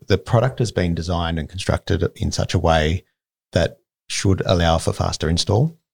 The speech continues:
Uh, it's been designed in a way that all of that front end investment that I mentioned, we, we can absorb within our business rather than, um, have the, the small cabinet maker really taking their time in it.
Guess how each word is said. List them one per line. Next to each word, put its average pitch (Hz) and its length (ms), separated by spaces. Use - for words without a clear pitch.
Uh, 87 200
it's 98 160
been 90 280
designed 98 420
in 90 80
a 90 60
way 87 260
that 85 220
all 87 160
of 85 60
that 87 180
front 87 180
end 80 260
investment 85 460
that - 80
I 80 60
mentioned, 78 540
we, 82 160
we 87 100
can 87 240
absorb 82 420
within 85 200
our 78 120
business - 400
rather 80 240
than, 80 360
um, 80 380
have 85 300
the, 82 280
the 90 100
small 78 500
cabinet 80 260
maker 78 280
really 80 220
taking - 280
their 78 120
time 85 260
in 90 80
it. 127 100